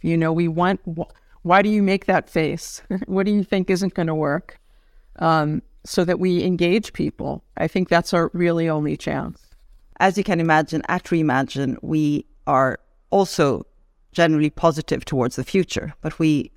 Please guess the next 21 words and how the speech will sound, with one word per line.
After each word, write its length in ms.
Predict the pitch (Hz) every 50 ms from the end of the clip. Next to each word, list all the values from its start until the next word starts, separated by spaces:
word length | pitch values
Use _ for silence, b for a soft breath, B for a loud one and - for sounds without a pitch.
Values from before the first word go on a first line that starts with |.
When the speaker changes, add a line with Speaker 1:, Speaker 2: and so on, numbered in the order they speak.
| _ _ -
Speaker 2:
our 100 | 165 160
starting 420 | - - - 175 190 185 - 170
point 240 | 156 - 151 143 139
is 120 | 143 131 139
the 80 | 147
need 260 | 143 147 156 156 143 -
to 100 | - 143
reimagine 840 | 139 165 170 165 151 151 143 143 127 - - 131 120 135 147 147 - -
our 80 | - 147
basic 380 | - - 135 143 - - 131
concepts 480 | - - - 127 147 - - - - -
and 120 | - 139
to 60 | - 147
think 420 | - - 147 143 135 - - - _ _ -
outside 340 | 160 147 - - 151 135 131
the 80 | 135
box 420 | 123 - 175 175 - - - - -
and 180 | - 151 147
to 120 | - 156 135
really, 440 | 156 151 151 139 139 139 135 135 _ _ _ _ _ _ _ -
uh, 240 | - 135 - 92